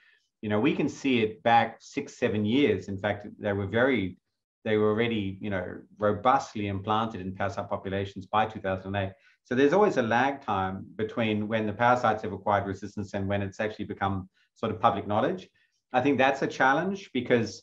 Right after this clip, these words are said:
at the beginning, even when you see evidence in vitro that suddenly parasites, you know, they're less susceptible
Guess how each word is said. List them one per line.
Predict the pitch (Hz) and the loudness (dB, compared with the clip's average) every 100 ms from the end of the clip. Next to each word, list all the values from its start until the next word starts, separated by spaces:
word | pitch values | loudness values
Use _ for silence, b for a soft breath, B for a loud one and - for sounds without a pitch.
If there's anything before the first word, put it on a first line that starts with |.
| _ _ _ _ _ _ _ | _ _ _ _ _ _ _
at | 117 113 | -2 0
the | |
beginning, | 120 131 127 185 165 110 107 - _ _ _ _ _ _ _ _ _ _ | 0 0 2 2 2 0 -2 -6 _ _ _ _ _ _ _ _ _ _
even | 180 214 214 | -2 0 2
when | 185 | 4
you | 156 147 | 4 2
see | - - 190 139 | 0 -2 4 4
evidence | 120 120 117 | 4 2 0
in | 117 | -4
vitro | 98 120 131 120 104 | 0 0 0 0 2
that | 101 107 | 2 -4
suddenly | - 113 113 | -2 -2 0
parasites, | 110 110 107 110 104 101 - | 2 4 4 2 2 0 -4
you | |
know, | 104 98 95 | -2 -2 0
they're | 104 104 | 2 2
less | 110 - | 0 -4
susceptible | - 120 113 117 101 98 98 | -6 -4 -2 -2 -2 -2 -4